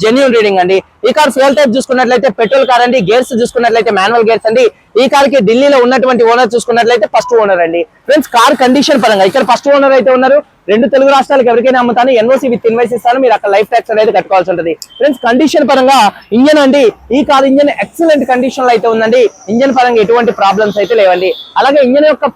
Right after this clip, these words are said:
పికప్ అనేది చాలా బాగుందండి. గేర్స్ చాలా స్మూత్ గా పడుతున్నాయి. కార్ యొక్క సస్పెన్షన్ నుంచి కూడా ఎటువంటి నాయిస్ అయితే రావట్లేదండి. అలాగే టైర్స్ విషయంలో చూసుకున్నట్లయితే కారుకున్నటువంటి నాలుగు టైర్స్ కూడా డెబ్బై శాతం టైర్స్ అయితే ఉన్నాయండి. అలాగే టాప్ ఎండ్ వేరియంట్ కాబట్టి, హై లైన్ వేరియంట్ కాబట్టి alloy వీల్స్ అయితే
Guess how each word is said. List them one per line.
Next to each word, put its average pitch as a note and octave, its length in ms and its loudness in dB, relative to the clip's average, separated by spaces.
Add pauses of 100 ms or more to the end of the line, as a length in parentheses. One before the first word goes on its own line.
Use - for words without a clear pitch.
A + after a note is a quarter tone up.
(100)
పికప్ D4+ 320 -2
అనేది C4+ 320 0
చాలా A#3 220 2
బాగుందండి. A3+ 420 0 (380)
గేర్స్ D#4 360 0
చాలా B3+ 240 2
స్మూత్ B3 220 0
గా B3+ 100 0
పడుతున్నాయి. B3+ 400 0
కార్ A3+ 200 2
యొక్క B3 140 -2 (120)
సస్పెన్షన్ A#3 420 -2
నుంచి G#3 160 -4
కూడా A#3 160 2
ఎటువంటి A3+ 280 0 (120)
నాయిస్ G#3+ 240 -4
అయితే - 120 -2 (100)
రావట్లేదండి. F3 560 -2 (320)
అలాగే D4+ 260 2 (320)
టైర్స్ C4 260 2 (120)
విషయంలో C#4 340 0
చూసుకున్నట్లయితే B3 580 0 (380)
కారుకున్నటువంటి C#4 720 0 (100)
నాలుగు C4 280 0
టైర్స్ A#3+ 240 0
కూడా C4 160 0 (400)
డెబ్బై G#3+ 300 0
శాతం C#4 300 0
టైర్స్ A#3 260 0
అయితే A3+ 200 0
ఉన్నాయండి. A3 380 0 (320)
అలాగే C#4+ 240 2 (180)
టాప్ B3+ 220 2
ఎండ్ C#4+ 140 0
వేరియంట్ B3 280 0
కాబట్టి, A3+ 280 0
హై G#3+ 160 2
లైన్ B3 180 2
వేరియంట్ A3+ 300 0
కాబట్టి G#3 280 0
alloy A3 180 2
వీల్స్ A3+ 200 -2
అయితే G#3 100 -4